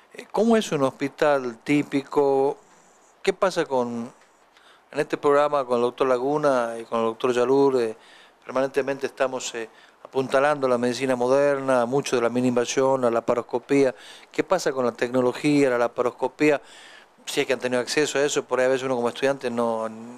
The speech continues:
aquí mismo no sabe bien qué se hace o no en las instituciones, pero un poco que nos cuenten cuál ha sido esa sensación de visitar los hospitales de esas poblaciones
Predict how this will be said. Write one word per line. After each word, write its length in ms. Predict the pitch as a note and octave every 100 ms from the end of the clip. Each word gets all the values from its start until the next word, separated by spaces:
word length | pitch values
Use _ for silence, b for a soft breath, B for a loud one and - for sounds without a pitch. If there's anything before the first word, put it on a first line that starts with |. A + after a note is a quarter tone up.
| A#2+
aquí 180 | A#2
mismo 260 | B2 C3 B2+
no 120 | A#2+
sabe 220 | A#2+ B2+
bien 240 | B2 C3+ C3 B B B B
qué 120 | B2+
se 140 | A#2+ C3+
hace 220 | B2+ B2
o 20 |
no 140 | C3+
en 60 | C#3
las 100 | A2+
instituciones, 600 | A2+ A#2+ - B2 F#3 C#3+
pero 100 | C3+
un 80 | C3
poco 380 | F3+ F#3+ F3+ D3 B B B B
que 80 | -
nos 120 | C3+
cuenten 500 | - F3+ E3+ D#3 C#3+
cuál 240 | C3 D3+ D3
ha 40 |
sido 240 | - D#3
esa 200 | C3+ B2
sensación 640 | A2+ B2+ B2 B2+ - D3 C#3+
de 220 | B2 A2 - B B B
visitar 380 | - A#2 - C#3+
los 100 | C#3+
hospitales 720 | B2 A#2+ C#3 - D#3 D3+ D3 B2+
de 120 | B2+
esas 180 | - A#2
poblaciones 680 | C#3 B2+ A#2+ D3+ D3+ D3